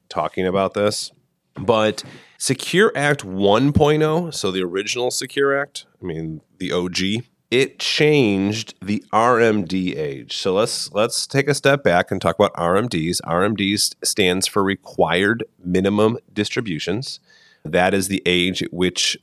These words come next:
the I R S requires you to start taking money out of your four oh one Ks and I R As,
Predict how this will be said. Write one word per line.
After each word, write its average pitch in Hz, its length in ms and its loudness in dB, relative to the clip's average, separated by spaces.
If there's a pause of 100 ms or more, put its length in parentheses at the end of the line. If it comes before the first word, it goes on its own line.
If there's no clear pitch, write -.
(340)
the 95 280 -2
I 87 200 2
R 98 140 4
S 90 240 0
requires 92 800 0
you 104 320 -2
to - 240 -8
start 98 320 -2
taking 104 280 -2
money 101 240 2
out 101 100 2
of 101 60 -2
your 107 80 0
four 104 200 4
oh 104 60 6
one 104 120 2
Ks 104 240 0
and 104 100 4
I 92 140 2
R 95 140 2
As, 82 320 -8